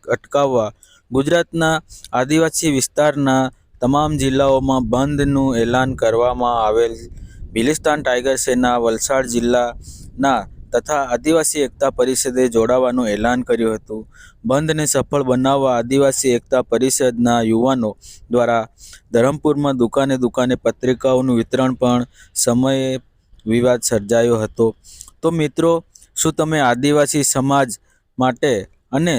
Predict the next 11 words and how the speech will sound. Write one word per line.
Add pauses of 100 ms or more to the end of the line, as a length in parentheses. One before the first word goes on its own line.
જંગલોના
વિનાશના
વિરોધમાં (200)
તથા
સ્ટેચ્યુ
ઓફ
યુનિટીના
નામે (380)
જે
આદિવાસીઓનું
વિસ્થાપન